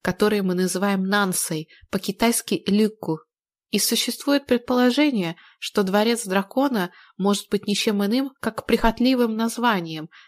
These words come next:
данным каким-нибудь потерпевшим кораблекрушение путешественникам на этих солнечных южных островах, население которых до сих пор отличается от своих японских и китайских соседей своим пристрастием к драконам как в живописи,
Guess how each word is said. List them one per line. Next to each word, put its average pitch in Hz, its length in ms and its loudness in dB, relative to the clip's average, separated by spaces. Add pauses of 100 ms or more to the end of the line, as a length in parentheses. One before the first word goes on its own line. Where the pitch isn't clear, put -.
данным 208 420 2
каким-нибудь 196 720 -2
потерпевшим 185 720 -2
кораблекрушение 180 880 -2
путешественникам 190 920 -4 (340)
на 196 260 2
этих 202 220 -4
солнечных 214 720 -2
южных 190 320 -2
островах, 180 500 -4 (440)
население 196 540 2
которых 214 480 0
до 170 60 -4
сих 175 240 -4
пор 220 160 -2
отличается 214 720 -2
от 160 80 -6
своих 175 280 -4
японских 170 720 -6
и 170 80 -6
китайских 185 600 -4
соседей 196 580 0 (320)
своим 202 340 2
пристрастием 185 760 -2
к - 20 -8
драконам 190 480 -2
как - 400 -6
в 175 140 -6
живописи, 202 640 -2